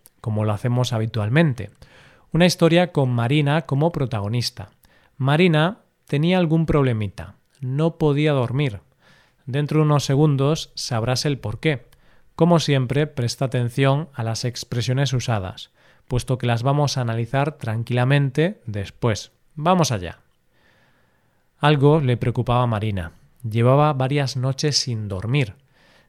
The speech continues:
Tenía una preocupación que no la dejaba tranquila. No sabía si preparar la tortilla de patatas con cebolla o sin cebolla.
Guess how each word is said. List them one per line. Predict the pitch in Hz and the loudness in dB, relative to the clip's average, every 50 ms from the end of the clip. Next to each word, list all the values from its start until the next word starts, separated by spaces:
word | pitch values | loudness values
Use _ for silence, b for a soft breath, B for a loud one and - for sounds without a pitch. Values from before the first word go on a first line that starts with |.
| b b | b b
Tenía | b 117 117 127 139 143 147 143 147 156 - | b -2 0 2 2 2 2 2 0 0 -2
una | 139 131 135 143 143 123 | -4 -2 -2 -2 -2 -2
preocupación | - 123 120 - 120 110 113 110 - - - 151 143 139 139 151 170 170 - _ _ _ | -2 -2 -2 -2 -4 -4 -4 -4 -2 0 2 2 2 2 2 0 -4 -8 -12 _ _ _
que | - 120 117 120 | -6 -4 -2 0
no | 120 131 139 | 0 2 2
la | 143 143 139 | 2 2 2
dejaba | 135 120 - - 127 127 135 131 | 0 -2 -2 -2 -4 -2 -2 -4
tranquila. | - - 110 104 101 101 - 143 143 123 101 98 - - _ _ b b b b b b b b b b b b | -4 -6 -6 -6 -6 -4 -2 0 0 0 -2 -4 -8 -16 _ _ b b b b b b b b b b b b
No | 135 139 156 | 0 0 0
sabía | 139 - 156 135 131 127 113 101 92 92 95 | 2 2 2 2 2 2 2 0 -2 -6 -10
si | - - - 127 | -10 -6 -6 -4
preparar | 120 127 123 - 123 120 123 123 113 113 | -2 -2 -2 0 0 0 0 0 0 -2
la | 110 107 104 | -4 -6 -4
tortilla | - 117 117 - - 127 107 107 98 | -4 -4 -4 -2 -4 -4 -2 -4 -4
de | 101 104 | -6 -6
patatas | - 110 110 - 123 120 - 95 90 - - | -6 -6 -4 -4 -4 -4 -4 -8 -10 -10 -14
con | - - - 135 131 131 117 | -8 -4 0 0 0 0 -2
cebolla | - 123 117 135 156 160 139 139 147 180 - - _ _ _ _ _ _ _ | -2 -2 0 2 2 2 2 2 0 -2 -4 -8 _ _ _ _ _ _ _
o | - 135 123 | -4 -2 -2
sin | 120 - 135 123 117 107 | -2 -2 -2 -2 -2 -2
cebolla. | - - 104 98 113 110 92 90 90 87 | -4 -4 -4 -2 -2 -2 -2 -4 -8 -14